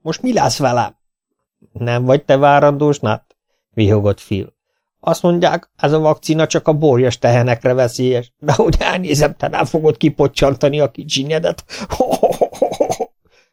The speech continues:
A két férfi erre ismét nevetésbe tört ki. Briggs előre tolta az állát. "Beszéljetek, beszéljetek, de ez a rohadt anyag valami kár tehet bennem."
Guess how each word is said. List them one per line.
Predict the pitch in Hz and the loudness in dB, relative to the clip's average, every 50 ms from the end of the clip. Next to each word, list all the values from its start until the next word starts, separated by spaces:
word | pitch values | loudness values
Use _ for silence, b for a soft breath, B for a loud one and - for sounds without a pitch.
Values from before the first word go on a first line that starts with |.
| _ | _
A | - 156 | -6 -6
két | - - - 123 - - | -2 0 0 0 0 0
férfi | - 127 123 120 - - 120 113 | 0 0 0 0 0 0 2 4
erre | 113 113 110 110 104 | 4 4 4 2 0
ismét | 101 95 - - 101 90 - - | 0 -2 -4 -6 -8 -10 -8 -8
nevetésbe | 90 87 90 92 - - - 95 92 - 92 90 | -6 -6 -4 -6 -6 -8 -10 -10 -8 -6 -8 -8
tört | - - 101 92 - _ | -8 -8 -10 -10 -10 _
ki. | - - - _ _ _ _ _ _ _ _ _ _ _ _ _ _ _ _ _ | -16 -20 -20 _ _ _ _ _ _ _ _ _ _ _ _ _ _ _ _ _
Briggs | - 123 151 185 208 208 - - | -4 0 2 2 2 2 -2 -4
előre | - 127 113 107 110 107 104 107 | -2 2 2 4 4 4 2 2
tolta | 104 - 110 104 104 - - 98 | 0 0 -2 -2 -2 -2 -2 -4
az | 98 92 101 | -4 -2 -2
állát. | 92 92 92 92 98 - - _ _ _ _ _ _ _ _ _ _ _ | -2 -2 -2 -4 -6 -10 -16 _ _ _ _ _ _ _ _ _ _ _
"Beszéljetek, | - 104 104 113 113 - - - 110 110 113 113 110 110 104 - 113 110 110 101 101 | -12 -6 -2 -2 -2 -2 -4 -6 -4 -2 -2 0 0 0 -2 -2 -2 -2 -2 -4 -4
beszéljetek, | - 123 123 120 - - - 120 120 117 117 117 113 - 123 117 120 113 | -4 -2 -2 -2 -4 -6 -4 -2 0 0 0 0 0 -2 -2 -2 -2 -2
de | 110 110 - | -4 -6 -6
ez | - 127 120 113 113 - | -6 -6 -6 -6 -8 -8
a | - 135 | -10 -10
rohadt | 123 127 123 113 - 131 123 120 - | -8 -6 -6 -4 -2 -4 -4 -4 -4
anyag | - 151 135 131 123 120 120 123 | -2 -2 -2 0 0 -2 -2 -2
valami | 143 127 123 123 123 127 123 | -2 -2 0 0 0 0 -2
kár | 123 - - 135 131 120 117 - | -2 -2 -2 0 2 2 0 0
tehet | - 131 123 123 123 120 117 120 | 0 0 2 2 0 0 0 0
bennem." | 127 120 117 117 120 127 123 120 123 123 _ | 0 2 2 2 0 0 -2 -2 -2 -6 _